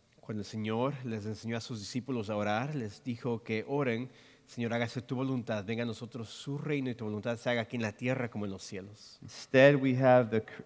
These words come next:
Speaker 2: the, the creator's will needing to be done. The creature says, "No, Lord, I will not do your will. I'll do my will. I want my kingdom to come."
Speaker 1: Porque naturalmente el hombre no quiere eso. Naturalmente el hombre quiere su propio reino, su propia voluntad, no la de Dios.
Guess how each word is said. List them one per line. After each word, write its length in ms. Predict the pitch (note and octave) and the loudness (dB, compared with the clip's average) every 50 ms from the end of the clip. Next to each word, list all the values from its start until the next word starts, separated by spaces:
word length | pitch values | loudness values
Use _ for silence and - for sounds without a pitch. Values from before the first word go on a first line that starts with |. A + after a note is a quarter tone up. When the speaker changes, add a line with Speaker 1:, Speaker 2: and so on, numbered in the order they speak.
| - - - - | -18 -16 -10 -6
Speaker 2:
the, 120 | A2+ A2 - - - - _ | -6 -6 -6 -8 -20 -16 _
the 100 | - A2 | -10 -8
creator's 800 | - - - C#3 B2 A#2+ B2+ B2+ C3 C3+ C3+ C#3 C3+ C3 A#2 B2 | -8 -6 -2 0 0 2 4 4 4 4 4 2 0 0 -2 -4
will 460 | A2+ B2 C3 C3 C3+ C3+ C#3 C3 - - - - - _ _ _ - _ - | -2 0 2 2 2 2 0 -4 -6 -12 -20 -20 -20 _ _ _ -20 _ -2
needing 360 | C3+ C#3 D3+ D#3+ D#3+ D#3+ D#3 D#3 | 2 4 6 6 6 4 4 2
to 100 | - D3 | 0 2
be 140 | C3+ C3+ B2+ | 4 4 4
done. 380 | A#2 C3+ C3+ C#3+ C#3+ C#3+ C#3 | 6 8 8 8 8 8 6
The 120 | C3 B2+ A2+ A2 - - - - | 4 4 2 0 -6 -10 -14 -4
creature 420 | - - C#3+ C#3+ C#3 - D#3+ C#3+ | 2 4 4 4 4 2 0 0
says, 280 | D3 - D3+ C#3 A#2 A#2+ | 2 4 4 4 4 6
"No, 280 | C3+ D3 D#3 D#3+ D#3 | 10 10 12 12 12
Lord, 280 | D3 C3+ B2+ C3+ C3 B2+ | 12 12 12 12 12 12
I 140 | B2+ C3+ D3+ | 12 12 12
will 160 | D#3+ E3 D#3 | 10 8 6
not 340 | D3 C#3+ D#3 E3+ F3 - - | 8 10 10 10 8 8 6
do 60 | C3+ | 4
your 180 | B2 A#2+ B2+ B2 | 6 6 6 6
will. 220 | A2+ B2 A2+ G#2+ | 6 6 8 10
I'll 220 | G#2+ C3 D#3 E3+ C#3+ | 10 12 10 10 10
do 140 | C#3 C#3+ C#3 | 8 6 8
my 360 | C3 B2+ C3+ C#3+ D#3+ E3+ E3 | 8 10 12 12 12 12 10
will. 300 | C3+ B2 A#2 G#2+ G#2 G#2 | 8 8 8 8 10 10
I 80 | B2 | 10
want 240 | D3 D3+ C#3 C#3+ C#3+ | 10 12 10 10 12
my 260 | C#3 D#3 F3 F#3 F#3+ | 12 12 12 12 12
kingdom 380 | - - - D3 B2 B2 A#2+ A2+ - | 12 10 6 4 6 6 4 4 2
to 80 | B2 A2 | 0 0
come." 340 | - B2+ A2+ G2+ F#2 F2 E2+ - - - - - - - - | 4 4 4 4 4 0 -6 -12 -18 -20 -20 -20 -20 -16 -8
Speaker 1:
Porque 320 | - C3 A#2+ G#2+ - B2+ A#2+ | -4 -4 -4 -4 -2 -4 -2
naturalmente 760 | G#2+ A2+ - - A#2+ B2 B2+ A#2+ A#2 A#2+ B2+ C3 C3+ B2 A#2+ | -2 -2 -4 -2 0 0 2 2 2 0 -2 -4 -4 -4 -4
el 120 | A2 A2+ | -4 -2
hombre 240 | A#2 A#2+ A#2 A#2 A#2 | -2 -2 -2 -2 -2
no 600 | A2+ A2 A2 A2+ A#2 A#2 A#2+ B2 A#2+ A#2+ A#2 - - - - | -2 -2 -2 -2 -2 -2 0 -2 -2 -4 -6 -10 -12 -6 -4
quiere 340 | D3 D3 F3 F3 B2 G#2+ | -2 -2 0 -2 -4 -4
eso. 200 | G#2+ G2 - - | -6 -8 -10 -12
Naturalmente 480 | G2+ - - A2+ A#2+ B2 B2+ C3 B2+ C3+ | -12 -6 -4 -2 0 0 0 0 -2 -2
el 100 | C3+ B2+ | -2 -2
hombre 320 | B2+ C3 B2+ C3 C#3 C3 C3+ - - - - - | -2 -2 0 0 -2 -2 -4 -8 -20 -20 -20 -10
quiere 240 | - C#3 C#3 C3 C3 | -4 0 0 0 0
su 240 | A#2 - - F3+ F#3+ | -2 -4 -4 -6 -6
propio 380 | - - B2+ A2 - - A2 G2+ | -4 -2 -2 -2 -2 -4 -6 -6
reino, 320 | - F#2+ G2 F#2+ G2+ G2 | -4 -6 -8 -6 -8 -8
su 260 | - - - - F#3+ | -8 -8 -6 -6 -6
propia 320 | E3+ - C#3+ C#3+ B2+ A#2+ G#2 | -6 -4 -6 -4 -4 -4 -4
voluntad, 420 | G#2 G2+ G2+ G2 F2 G#2 G2 F#2+ | -4 -4 -6 -6 -6 -6 -6 -6
no 140 | F#2+ G#2+ A#2+ | -4 -4 -4
la 80 | C#3+ | -4
de 140 | D3 B2 G#2 | -4 -4 -6
Dios. 440 | F2+ - - - - - - - - | -8 -8 -12 -14 -18 -20 -20 -20 -20